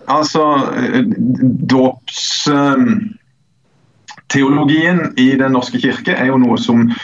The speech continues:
vi i lekmannsbevegelsen ofte har vært ganske skeptisk til. Ikke det at vi er, ikke mener at det er frelse i dåpen, men at den må følges av, eh, tro.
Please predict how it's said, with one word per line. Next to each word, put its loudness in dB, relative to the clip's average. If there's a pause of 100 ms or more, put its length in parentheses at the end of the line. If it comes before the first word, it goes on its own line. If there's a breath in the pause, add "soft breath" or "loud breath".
vi 0
i 0
lekmannsbevegelsen 0
ofte -8
har 0 (100)
vært -10
ganske 0
skeptisk -4
til. 0 (680 loud breath)
Ikke 0
det 2
at -2 (160)
vi 4
er, 0
ikke 0
mener 2
at -10
det 0
er -2
frelse -4
i 2
dåpen, 0
men 2
at -2
den 0
må 0
følges -4 (120)
av, -2
eh, 0 (160)
tro. 0